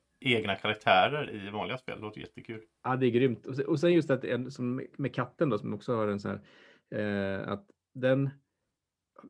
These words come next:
Speaker 2: han kan flippa tre tokens när man, varje gång man spelar sina kort så kan man flippa en token och få en bonusresurs. Men sen när man har flippat alla tre, då gör man en drakattack. Och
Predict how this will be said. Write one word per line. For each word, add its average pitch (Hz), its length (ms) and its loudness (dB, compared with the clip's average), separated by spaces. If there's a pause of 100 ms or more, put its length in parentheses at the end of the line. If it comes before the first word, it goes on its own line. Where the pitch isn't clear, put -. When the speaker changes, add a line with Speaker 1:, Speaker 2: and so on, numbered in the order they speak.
(240)
Speaker 2:
han 117 140 -10
kan 120 180 -4
flippa - 360 -2
tre 110 340 0
tokens 107 460 -6
när 113 60 -6
man, 101 160 -2
varje 104 180 2
gång 104 100 -2
man 101 480 -4
spelar 117 180 -2
sina 120 140 -4
kort 123 180 -2
så 120 60 -4
kan 110 100 -6
man 110 80 -4
flippa - 260 -2
en 107 60 0
token 110 320 0
och 104 60 -4
få - 100 -8
en 104 80 -2
bonusresurs. 110 640 -2
Men 110 80 -2
sen 120 120 2
när 127 40 2
man 139 100 4
har 143 40 4
flippat 139 320 2
alla 117 180 0
tre, 123 360 2 (460)
då 127 80 2
gör 139 140 8
man 110 160 2
en 107 120 2
drakattack. - 760 0 (760)
Och 131 240 0